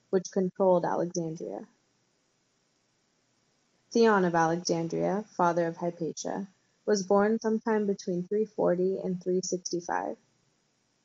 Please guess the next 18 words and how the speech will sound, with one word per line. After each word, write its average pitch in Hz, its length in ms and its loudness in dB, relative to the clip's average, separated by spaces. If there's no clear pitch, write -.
In 214 140 2
four 233 260 4
twelve, 170 480 0
Saint - 380 -2
Cyril 170 420 2
of 156 100 0
A-, - 220 0
Alexandria 165 960 0
became 185 360 2
the 175 80 2
new 180 260 4
archbishop. - 640 -2
The 202 60 0
previous 240 840 2
archbishop, 170 680 -2
Cyril's 190 480 4
uncle, 165 560 -2
Theophilus, 170 800 0